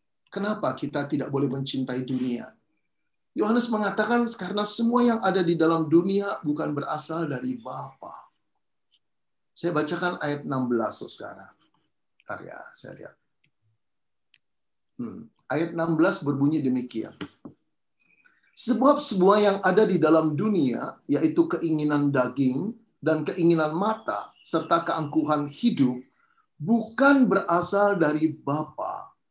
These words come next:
melainkan dari dunia. Kemudian, Saudara, Rasul Paulus menjelaskan, menjelaskan. Bentar ya,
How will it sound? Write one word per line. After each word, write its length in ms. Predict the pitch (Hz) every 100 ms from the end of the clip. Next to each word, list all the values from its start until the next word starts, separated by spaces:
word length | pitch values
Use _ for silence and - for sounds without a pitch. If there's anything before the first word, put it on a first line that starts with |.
| _ _
melainkan 720 | - 135 139 143 135 156 160 143
dari 320 | 123 120 117
dunia. 400 | 123 117 110 - _ - - _ _ _ _ _ _ _ _ _ _ _ _ -
Kemudian, 480 | 196 220 233 277 277
Saudara, 480 | 226 185 240 254
Rasul 400 | 214 196 202 190
Paulus 400 | 190 180 247 -
menjelaskan, 960 | 214 208 190 214 226 - - 58 52 - _ - _ _ _ _
menjelaskan. 640 | 135 135 123 120 - 110 104 - - - - - _ _ _ _ _ _ _ _
Bentar 280 | - - - 113
ya, 160 | 117